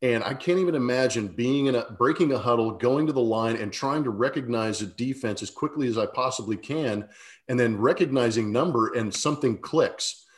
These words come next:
And I think that's where you're gonna lose maybe, or slow the game down, or maybe speed the game up even more for a guy like Tom Brady, who already slows it down because he's so good and able to read defenses,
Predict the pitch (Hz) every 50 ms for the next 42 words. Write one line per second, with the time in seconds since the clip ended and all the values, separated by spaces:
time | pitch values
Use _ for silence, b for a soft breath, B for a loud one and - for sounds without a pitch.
0 | b b b b b 123 120 113 117 - - - 170 185 180 - 139 120 120 -
1 | - 107 107 120 120 120 113 110 110 107 95 117 117 110 107 104 107 127 139 139
2 | 135 127 110 104 117 117 117 113 - 123 110 101 101 - - - - 135 143 147
3 | 131 123 - - 120 113 110 104 92 110 113 113 120 117 117 117 117 113 - 120
4 | 110 104 95 117 131 131 120 104 - - - - 147 147 143 117 120 104 120 113
5 | 107 107 110 110 107 - 113 104 104 101 95 98 107 127 143 160 151 135 - 107
6 | 104 101 95 101 98 95 95 92 92 - - 107 98 98 95 90 104 101 101 98
7 | 101 110 113 120 143 131 117 104 101 - - - 120 117 110 98 101 - 110 107
8 | 110 104 92 98 - 98 98 98 - - - 131 120 110 98 107 113 110 110 107
9 | 110 104 - 113 113 110 107 98 90 85 101 127 175 175 127 98 107 98 - -
10 | 98 92 92 - - 101 92 - -